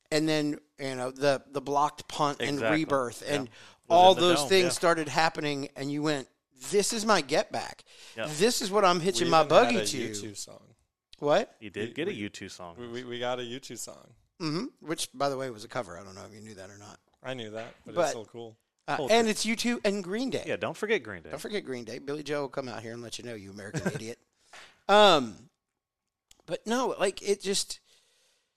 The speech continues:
Speaker 1: at that moment in that time, football became so much more than entertainment
Speaker 2: It was the
Speaker 1: to the
Speaker 2: culture.
Speaker 1: community
Speaker 2: Yeah.
Speaker 1: of, of New Orleans and the, the New Orleans fan base, the, the Gulf South, the coast,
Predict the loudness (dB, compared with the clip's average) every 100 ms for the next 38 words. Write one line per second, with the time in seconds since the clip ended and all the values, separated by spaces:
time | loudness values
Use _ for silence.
0 | _ _ _ _ _ _ _ _ _ _
1 | _ -8 -8 -6 2 4 4 0 _ _
2 | -8 0 2 2 0 -2 -4 -6 -6 -4
3 | -4 -8 -14 -20 -14 -4 -2 6 6 6
4 | 0 -2 0 0 -2 -2 4 4 4 0
5 | -4 -4 0 0 0 -4 -8 -8 -8 -8
6 | -8 -10 -10 -8 -6 -6 -8 -4 0 0
7 | -2 -2 -2 0 0 -2 -6 -10 -10 -2
8 | -2 -2 -6 -14 _ _ -12 -2 2 6
9 | 6 6 2 0 -2 -2 -2 -2 -2 0
10 | 2 2 0 -2 -4 -4 -4 -4 -8 -10
11 | -12 -16 _ -8 -8 -8 _ _ _ -4
12 | 0 0 -2 -6 -2 -2 -2 -6 -12 -12
13 | -8 -6 -6 -8 -14